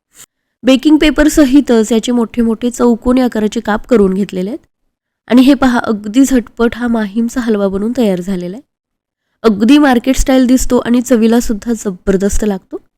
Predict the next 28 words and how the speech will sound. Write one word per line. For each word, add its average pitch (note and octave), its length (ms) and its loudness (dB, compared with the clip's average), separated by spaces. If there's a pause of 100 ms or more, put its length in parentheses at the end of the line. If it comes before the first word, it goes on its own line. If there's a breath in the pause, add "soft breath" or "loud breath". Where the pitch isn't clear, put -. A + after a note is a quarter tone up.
(440)
एक B3 200 0
वाटी C#4 200 2
मैद्यासाठी C4+ 580 2
जे B3 100 -2
आपण B3 240 -2
साखरेचं B3 520 0
प्रमाण B3 280 -4
वापरलं, A#3+ 420 -2 (100)
ते A3 100 0
सुद्धा G#3+ 260 -6
अगदी G#3+ 200 -8
परफेक्ट A3 480 -6
आहे. G#3+ 160 -8 (500)
तेवढ्या A3+ 240 4
प्रमाणात C#4 440 2
हा C#4 60 2
हलवा A#3+ 460 2
व्यवस्थित A3 480 -2
गोड G3+ 220 0
बनतो F3 360 -8 (640)
आणि B3+ 140 4
हे C4+ 160 6
पहा, C4 280 2
मस्त C4 440 2
याला B3+ 260 4
टेक्स्चर A3 420 -2
आलेलं G#3 280 0
आहे. F4+ 160 -10